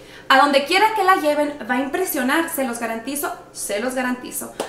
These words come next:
Ahora, ya viene el Día de Acción de Gracias y es un día perfecto para preparar esta ensalada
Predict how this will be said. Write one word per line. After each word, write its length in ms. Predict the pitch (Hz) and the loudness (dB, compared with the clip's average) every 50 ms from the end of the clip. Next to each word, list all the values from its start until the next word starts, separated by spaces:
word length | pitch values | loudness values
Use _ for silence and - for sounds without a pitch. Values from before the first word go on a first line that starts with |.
| - - | -2 2
Ahora, 280 | - 262 269 - - | 4 4 4 4 4
ya 180 | - 311 330 339 | 4 4 4 6
viene 240 | 330 339 330 330 349 | 6 4 4 4 4
el 120 | 320 262 | 2 0
Día 240 | 277 277 277 285 294 | 0 2 2 2 4
de 80 | 277 262 | 2 0
Acción 300 | 233 - - 254 220 220 | -2 -4 -4 -6 -4 -4
de 80 | 277 | -2
Gracias 380 | 269 262 240 233 233 - 254 247 - | -2 0 -2 -2 -2 -4 -6 -6 -4
y 160 | 247 240 254 | -4 -2 -2
es 160 | 254 - - | -2 -4 -4
un 240 | 277 285 285 285 262 | -4 -2 -2 -2 -2
día 300 | 277 262 285 294 294 - - - - - - - - - - - - - - | -2 -2 0 -2 -2 -4 -8 -14 -18 -20 -20 -20 -20 -20 -20 -20 -4 2 4
perfecto 760 | 359 381 453 523 - - - - 370 403 480 - - 381 - | 6 6 6 4 2 -2 -4 -4 -2 -2 -2 -2 -4 -4 -2
para 200 | 269 262 240 247 | -2 -2 -2 -4
preparar 520 | 247 240 233 233 226 233 - - 277 - - | -6 -6 -4 0 2 4 4 4 2 -2 -4
esta 240 | - 247 - - 277 | -4 -4 -4 -4 -6
ensalada 520 | 269 269 302 302 277 247 240 254 269 - | -4 -4 -2 0 2 2 4 2 2 0